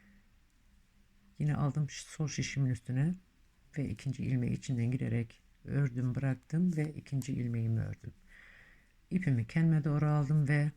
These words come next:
kenar ilmeğimi de ördüm. Burası şimdi modelimizin hemen birinci sırası arkadaşlar.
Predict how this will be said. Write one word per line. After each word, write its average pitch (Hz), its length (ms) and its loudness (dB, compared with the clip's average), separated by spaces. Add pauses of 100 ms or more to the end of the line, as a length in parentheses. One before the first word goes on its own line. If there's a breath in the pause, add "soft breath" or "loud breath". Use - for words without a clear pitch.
(400)
kenar 127 380 0
ilmeğimi 113 600 2
de 127 180 -2 (920 soft breath)
ördüm. - 280 -4 (400)
Burası 156 300 2
şimdi 143 260 4
modelimizin 131 760 6
hemen 170 380 4 (1040 soft breath)
birinci 131 300 6
sırası - 400 0
arkadaşlar. 98 680 -2